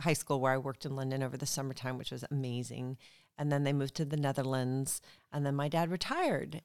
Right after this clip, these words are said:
and, uh, and then they decided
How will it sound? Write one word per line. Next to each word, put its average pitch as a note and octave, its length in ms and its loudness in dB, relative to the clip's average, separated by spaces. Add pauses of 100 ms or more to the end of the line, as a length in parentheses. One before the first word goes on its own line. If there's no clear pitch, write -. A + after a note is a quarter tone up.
and, D3+ 580 4
uh, C#3+ 340 6
and D3 200 2
then C#3+ 340 2 (200)
they C#3 360 0 (100)
decided C3+ 540 2